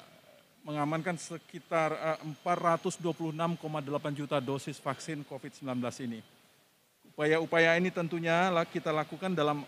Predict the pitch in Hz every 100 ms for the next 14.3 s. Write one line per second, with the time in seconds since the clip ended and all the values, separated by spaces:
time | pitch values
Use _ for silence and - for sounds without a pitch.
0 | - 156 156 151 170 - 165 160 156 156
1 | 151 127 156 170 180 190 185 - - -
2 | - - - - _ - 156 156 147 151
3 | 139 156 170 160 156 147 147 147 143 151
4 | - 170 - 151 151 160 143 151 147 143
5 | 135 - 156 151 151 156 156 - 147 147
6 | 139 147 143 147 151 151 151 151 147 147
7 | 147 147 151 - 147 - 226 214 - -
8 | - - 170 - - - 165 - 180 165
9 | 165 - 160 147 143 147 139 139 135 131
10 | - 135 127 123 123 123 123 117 117 -
11 | - - - - _ - 143 147 147 160
12 | 180 170 151 156 156 165 196 202 - -
13 | - 139 147 147 147 147 147 151 147 147
14 | 147 147 143